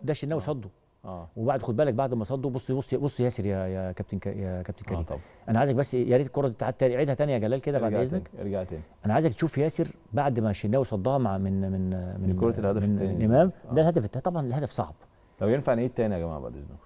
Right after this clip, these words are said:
Speaker 1: انا عايز، انا عايز بس تشوف ياسر، خد بالك الشناوي ما كانش هيقوم،
Speaker 2: مم.
Speaker 1: الشناوي قام بالعافيه.
Speaker 2: مم.
Speaker 1: لان الشناوي قال لي ياسر طلع، طلع كورنر وهو قاعد.
Speaker 2: مم.
Speaker 1: يا ريت تعيدها تاني يا جلال بعد اذنك،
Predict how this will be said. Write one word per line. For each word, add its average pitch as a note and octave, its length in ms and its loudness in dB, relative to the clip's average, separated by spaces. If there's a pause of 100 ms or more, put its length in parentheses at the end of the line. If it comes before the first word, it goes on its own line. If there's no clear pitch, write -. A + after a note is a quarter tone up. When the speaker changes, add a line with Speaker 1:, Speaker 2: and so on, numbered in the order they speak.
(120)
Speaker 1:
انا A2+ 120 6
عايز، D#3 160 6
انا C#3+ 220 2
عايز D#3 100 2
بس D#3 140 0
تشوف - 260 -2
ياسر، E3 260 4 (440)
خد A#2+ 140 0
بالك D#3 160 4
الشناوي C#3 260 0
ما C#3 60 2
كانش B2 180 -2
هيقوم، A#2 280 0 (200)
Speaker 2:
مم. A2+ 60 0
Speaker 1:
الشناوي A#2+ 300 4
قام D#3 140 0
بالعافيه. A#2 460 -2 (220)
Speaker 2:
مم. G#2 220 -2 (140)
Speaker 1:
لان G#2 120 2
الشناوي B2+ 360 2
قال D3+ 100 2
لي C3+ 80 4
ياسر B2+ 180 0
طلع، D3 400 2
طلع D3 260 0
كورنر B2 280 0
وهو B2 200 4
قاعد. G2+ 260 0 (120)
Speaker 2:
مم. G#2+ 180 0
Speaker 1:
يا A#2+ 80 6
ريت D#3+ 120 4
تعيدها D#3+ 220 4
تاني D#3 160 2
يا C3+ 60 2
جلال C#3 160 4
بعد B2 180 0
اذنك، D3 380 -2